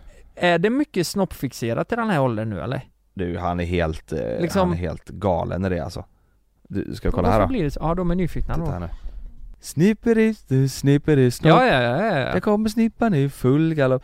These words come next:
Speaker 2: Alltså, de är helt, eh, alla barn, alla barn på förskolan som är i hans ålder ska hålla på, de håller ju på att visa. Nu här.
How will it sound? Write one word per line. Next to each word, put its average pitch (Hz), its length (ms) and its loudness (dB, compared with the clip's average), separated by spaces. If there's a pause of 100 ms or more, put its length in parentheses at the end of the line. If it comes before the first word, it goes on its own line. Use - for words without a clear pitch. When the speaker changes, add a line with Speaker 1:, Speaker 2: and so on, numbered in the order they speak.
(220)
Speaker 2:
Alltså, 98 220 -2
de 87 200 0
är 101 40 0
helt, 95 320 -2
eh, 87 760 -2
alla 98 260 -2
barn, 101 340 4
alla 104 240 4
barn 139 160 4
på 104 100 -4
förskolan 107 480 0
som 120 120 -4
är 110 40 0
i - 20 0
hans 95 200 -4
ålder 95 180 -4
ska - 140 -8
hålla 90 140 -2
på, 87 500 -4
de 101 200 -8
håller 117 160 -4
ju 113 40 -8
på 107 80 -4
att 92 60 -6
visa. 101 260 -6
Nu 135 100 -2
här. 123 160 -6